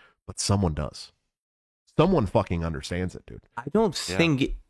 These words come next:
Speaker 2: anyone fully understands it yet.
Speaker 1: I think
Speaker 2: just
Speaker 1: you're
Speaker 2: because
Speaker 1: trying to justify the fact that you took the jab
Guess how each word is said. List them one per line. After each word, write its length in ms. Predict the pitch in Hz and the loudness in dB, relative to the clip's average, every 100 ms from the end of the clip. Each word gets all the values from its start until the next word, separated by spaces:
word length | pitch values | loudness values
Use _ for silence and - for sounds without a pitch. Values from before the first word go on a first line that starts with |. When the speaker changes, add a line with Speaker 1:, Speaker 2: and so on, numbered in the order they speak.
| _ | _
Speaker 2:
anyone 380 | 131 131 131 127 | 0 4 4 4
fully 600 | - - 120 120 117 104 | 0 -2 2 4 4 4
understands 680 | 87 104 104 - 110 104 95 | 4 2 2 0 0 0 0
it 80 | 76 | 2
yet. 140 | 92 | 4
Speaker 1:
I 20 | |
think 160 | 113 147 | 4 4
Speaker 2:
just 180 | 120 117 | 4 4
Speaker 1:
you're 80 | 107 | 2
Speaker 2:
because 240 | 123 135 | 2 4
Speaker 1:
trying 280 | 123 123 120 | 6 4 4
to 80 | 107 | 2
justify 680 | 98 110 - 131 - 127 | 2 2 2 -2 2 2
the 80 | 123 | 2
fact 220 | 117 110 - | 2 2 2
that 120 | 90 | 0
you 100 | 92 | 0
took 200 | - 90 | 0 -2
the 80 | 80 | -2
jab 380 | 85 85 110 | 0 0 -2